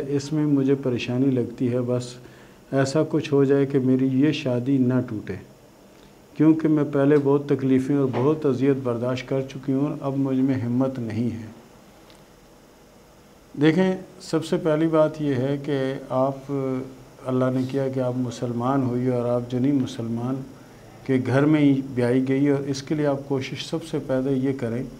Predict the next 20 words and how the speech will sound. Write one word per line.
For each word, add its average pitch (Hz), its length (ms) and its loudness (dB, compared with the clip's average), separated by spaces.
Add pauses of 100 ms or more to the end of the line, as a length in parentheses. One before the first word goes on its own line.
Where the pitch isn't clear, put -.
(520)
कि 151 60 -2
आप 139 400 0
जो 143 100 0
ना 147 160 0
सूरह 135 360 0
इखलास, 135 480 -2
सूरह 127 300 -2
कौसर, 135 400 -2 (800)
इसको 143 360 -2
पढ़ें। 131 400 -2
अगर 143 320 2
ये 147 120 2
आपको 143 340 0
नहीं 139 440 2
आती 113 340 -4
तो 139 120 -6 (100)
आप 143 220 -2
इसकी 139 280 -4
recording 131 500 0
से - 160 -8